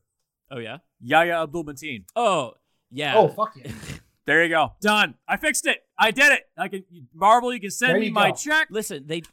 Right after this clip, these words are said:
Speaker 2: Uh, it's all done.
Speaker 1: they did it with, uh, Terrence Howard, you know? Like, they could do it. It, they're just allowed to do it. I just wanna say, they don't have to take away any Kang stuff. Just recast him.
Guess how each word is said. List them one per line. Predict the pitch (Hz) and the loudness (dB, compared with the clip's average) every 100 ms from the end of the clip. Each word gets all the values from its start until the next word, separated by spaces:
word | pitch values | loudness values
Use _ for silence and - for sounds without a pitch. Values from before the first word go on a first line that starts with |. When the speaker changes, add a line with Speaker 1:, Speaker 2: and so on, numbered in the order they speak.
| _ | _
Speaker 2:
Uh, | 156 160 165 | -2 -2 -2
it's | 139 | -4
all | 196 196 | -4 -2
done. | 254 285 294 294 262 _ 156 156 | 0 2 0 -2 -10 _ -20 -12
Speaker 1:
they | 165 | -10
did | 185 214 | -8 -8
it | |
with, | 196 175 | -10 -10
uh, | 190 180 | -8 -8
Terrence | 180 185 180 185 | -8 -10 -10 -12
Howard, | 165 160 185 151 160 | -10 -10 -8 -12 -14
you | 151 | -12
know? | 151 165 185 | -10 -10 -12
Like, | 151 147 | -14 -14
they | 165 - | -12 -10
could | 359 | -10
do | 294 254 | -8 -8
it. | 120 85 _ _ | -10 -16 _ _
It, | 156 165 | -14 -8
they're | 180 190 | -6 -4
just | 262 - | -4 -4
allowed | 262 202 208 | -4 -4 -6
to | 160 | -6
do | 170 139 | -8 -8
it. | 123 | -10
I | 160 | -10
just | 208 | -10
wanna | 196 180 | -10 -12
say, | - 151 113 - _ | -12 -12 -14 -20 _
they | 127 160 | -8 -6
don't | 170 240 185 | -4 -4 -6
have | 185 - | -12 -12
to | 170 | -14
take | - 165 | -12 -10
away | 156 147 143 | -8 -10 -10
any | 151 147 151 | -10 -8 -8
Kang | 151 139 135 | -10 -12 -12
stuff. | - 139 202 _ _ _ | -14 -14 -16 _ _ _
Just | _ 143 160 - | _ -6 -4 -4
recast | 143 131 135 - - | -10 -14 -14 -14 -16
him. | 101 | -20